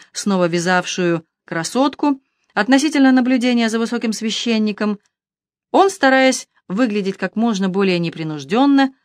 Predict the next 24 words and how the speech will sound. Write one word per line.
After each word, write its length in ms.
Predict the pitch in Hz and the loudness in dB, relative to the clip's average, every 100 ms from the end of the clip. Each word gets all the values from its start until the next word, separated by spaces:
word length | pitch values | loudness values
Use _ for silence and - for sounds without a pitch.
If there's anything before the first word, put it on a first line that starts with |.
| _ _ _ _ _ - | _ _ _ _ _ -2
тяжело 440 | 320 277 262 285 | 0 2 2 2
потащил 440 | 262 220 196 233 | 0 -4 -4 -4
свои 260 | - 208 196 | -2 0 0
сто 340 | - - 254 | -2 -4 -2
десять 440 | 208 165 180 170 - | 0 0 -2 -4 -10
килограммов 640 | 151 147 160 247 277 269 - - - | -12 -8 0 2 2 0 -6 -20 -20
вслед 340 | - 226 330 269 | -10 -2 0 0
за 140 | 285 | 0
женщиной 680 | 226 214 180 - 165 156 - _ | 0 0 -2 -4 -6 -8 -12 _
в 80 | - | -8
черных 400 | - 208 208 190 | -4 -2 -2 -4
очках. 520 | 180 - 160 156 _ _ _ _ _ _ _ _ _ - | -6 -6 -10 -10 _ _ _ _ _ _ _ _ _ -4
Она 260 | 208 247 | 2 4
углубилась 500 | 254 240 240 262 247 - _ | 4 2 2 2 0 -6 _
в 100 | - | -10
квартал 400 | 214 226 226 254 | -2 -2 0 0
Санта-Крус, 760 | - 240 226 240 269 285 - - _ _ _ - | 2 0 0 -2 -2 -2 -2 -8 _ _ _ -10
свернула 500 | - 247 247 233 226 | 0 4 4 4 4
налево 580 | 226 226 339 262 165 - - - | 4 6 6 4 2 -4 -10 0
на 140 | 208 | 2
улицу 440 | 233 226 226 214 202 _ | 4 2 0 -2 -2 _
Гусман-эль-Буэна 1200 | 180 170 220 - 214 202 196 175 202 220 165 151 160 _ _ _ - | -8 -2 -2 0 -4 -2 -2 0 0 0 0 -4 -12 _ _ _ -4
и 120 | 208 | 0
вошла 480 | 233 226 302 359 | 0 0 0 0